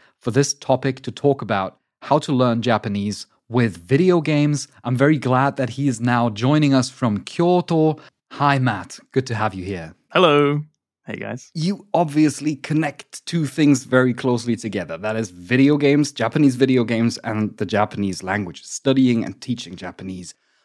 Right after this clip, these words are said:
Speaker 1: But which of these interests in your biography came first? Were you first involved with J R P Gs and Japanese video games in general, or with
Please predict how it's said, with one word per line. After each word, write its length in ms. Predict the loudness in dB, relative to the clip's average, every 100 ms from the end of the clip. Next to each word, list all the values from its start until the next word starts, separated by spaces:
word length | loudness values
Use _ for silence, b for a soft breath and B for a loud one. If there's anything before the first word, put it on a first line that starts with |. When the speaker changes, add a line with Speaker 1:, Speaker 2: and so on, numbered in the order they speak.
| _
Speaker 1:
But 180 | -4 -4
which 480 | -4 -8 0 0 2
of 120 | 0
these 180 | 0 0 -2
interests 560 | -4 0 -2 -2 -6
in 100 | 0
your 80 | 0
biography 600 | 2 2 0 -2 -6 -10
came 400 | -10 -6 -4 -4
first? 540 | -4 -2 -2 -2 -8 _ _ _ _
Were 100 | 0
you 80 | 0
first 340 | 2 2 2 2
involved 360 | 0 0 0
with 120 | -8 -6
J 200 | -2 0
R 60 |
P 120 | -2
Gs 460 | -2 0 0 -4 -8
and 80 | -8
Japanese 320 | -4 -4 -6
video 280 | -6 -2 0
games 260 | 0 -2 -4
in 80 | -4
general, 400 | -2 -2 -2 -2
or 160 | -2
with 300 | 0 -2 -6